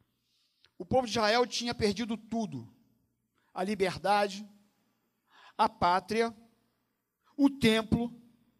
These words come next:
os sacerdotes, o culto, os sacrifícios. Eles perderam tudo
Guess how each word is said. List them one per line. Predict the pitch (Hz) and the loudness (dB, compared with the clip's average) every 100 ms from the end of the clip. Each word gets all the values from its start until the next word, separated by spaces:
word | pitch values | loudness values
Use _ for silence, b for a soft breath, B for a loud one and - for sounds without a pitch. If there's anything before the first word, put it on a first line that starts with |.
| _ _ _ b b | _ _ _ b b
os | 294 277 | 2 4
sacerdotes, | 277 - 240 202 185 196 202 - - - _ _ _ _ _ b b | 2 2 0 0 0 0 -2 -8 -10 -14 _ _ _ _ _ b b
o | 311 311 | 2 4
culto, | 254 262 254 - 247 - _ _ _ _ b - | 4 2 2 -2 -10 -12 _ _ _ _ b -4
os | 330 - | 2 4
sacrifícios. | 285 254 226 220 247 240 254 - - _ _ _ _ _ _ _ _ _ _ _ | 4 2 -6 -2 -2 -4 -6 -10 -12 _ _ _ _ _ _ _ _ _ _ _
Eles | 190 - | -12 -8
perderam | - 175 160 208 208 202 - _ _ _ _ _ | -6 -6 -4 -2 -2 -6 -18 _ _ _ _ _
tudo | 220 202 139 120 | -6 -6 -8 -16